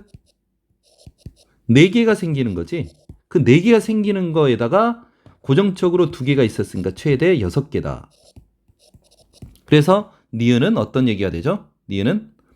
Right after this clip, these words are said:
맞는 얘기가 되지. 자, 그 다음 디귿을 보니까 에프티가 오가 되는, 그러면 고정적으로 두 개는 있었고 세 개가 되는 게, 아, 지금 보면 여기가 하나,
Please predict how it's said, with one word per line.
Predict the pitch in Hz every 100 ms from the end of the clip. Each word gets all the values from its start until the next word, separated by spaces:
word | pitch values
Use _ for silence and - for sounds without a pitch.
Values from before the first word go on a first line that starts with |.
| -
맞는 | 101 120 135
얘기가 | 98 82
되지. | 76 76 - - _ _ _ _ _ _ _ _ _ - - _ - -
자, | - 147 85 78
그 | 160
다음 | 208 147
디귿을 | - 185 262 277
보니까 | 196 170 127
에프티가 | 131 - - 233 208
오가 | 117 127 208 226
되는, | 160 113 76 - _ _ _ _ _ _ _ _ _ -
그러면 | 208 220 160
고정적으로 | 156 240 233 247 240
두 | -
개는 | 135 220 180
있었고 | - 151 120
세 | - 269
개가 | 262 262
되는 | 175 120 101
게, | 87 71 _ _ _
아, | 156 135
지금 | - 214 220
보면 | 170 196 147
여기가 | 139 160 151 92 73 _ _
하나, | 180 185 135 82